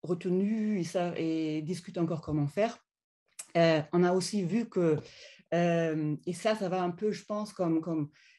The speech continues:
Kerry, si je peux me permettre, à parler de la forteresse euro-transatlantique. Euh, Camille a parlé un peu de, de la Finlande et la Suède qui, qui pensent à,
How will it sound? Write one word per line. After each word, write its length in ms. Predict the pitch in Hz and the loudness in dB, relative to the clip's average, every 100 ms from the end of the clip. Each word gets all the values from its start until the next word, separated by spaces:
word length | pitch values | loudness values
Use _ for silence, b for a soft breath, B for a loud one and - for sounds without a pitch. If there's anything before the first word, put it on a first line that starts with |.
| b _ | b _
Kerry, 260 | 165 180 | -4 -2
si 60 | 185 | -4
je 80 | 151 | 0
peux 80 | 175 | 0
me 260 | 160 165 | 2 0
permettre, 460 | 170 180 190 202 - | 0 2 4 2 0
à 80 | 160 | -2
parler 340 | 170 170 185 | 0 0 0
de 60 | 170 | 2
la 100 | 156 | 0
forteresse 800 | - 180 - - 208 196 - - | 0 -2 -4 0 0 0 -6 -10
euro-transatlantique. 1040 | 175 185 - 165 170 160 160 160 226 226 - B B B B 170 | -2 -2 0 -4 -4 -4 -6 -4 -6 -6 -10 B B B B 2
Euh, 200 | 165 170 | 4 2
Camille 540 | 170 180 180 208 214 | 4 6 6 8 6
a 80 | 180 | 4
parlé 380 | 170 170 190 190 | 2 0 2 4
un 140 | 165 | 2
peu 280 | 165 208 208 | 2 2 4
de, 160 | 170 160 B 156 | 4 0 B -4
de 260 | 170 170 | 0 2
la 140 | 156 151 | 0 -2
Finlande 460 | - 190 202 196 | -2 -2 -2 -2
et 40 | 170 | -2
la 140 | 160 | -4
Suède 340 | 160 208 202 | -4 0 0
qui, 200 | 202 - | -2 -10
qui 160 | - 180 | -6 -8
pensent 440 | - 214 214 - - | 0 2 2 0 -2
à, 320 | 165 160 147 | -2 -2 -4